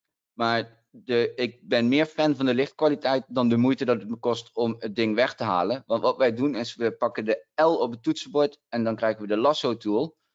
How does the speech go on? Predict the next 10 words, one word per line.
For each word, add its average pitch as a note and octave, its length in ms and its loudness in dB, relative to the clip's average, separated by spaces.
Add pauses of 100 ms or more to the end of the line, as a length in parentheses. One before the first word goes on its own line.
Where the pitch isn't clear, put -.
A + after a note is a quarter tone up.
(420)
En A#2+ 220 0
dan A#2 220 0
kunnen B2 280 -2
wij A2+ 280 2
gewoon A2 420 -2
dit G#2+ 280 0
ding G#2 340 -2 (880)
heel G#2+ 280 0
mooi G2+ 460 0 (1300)
selecteren. F#2+ 840 -4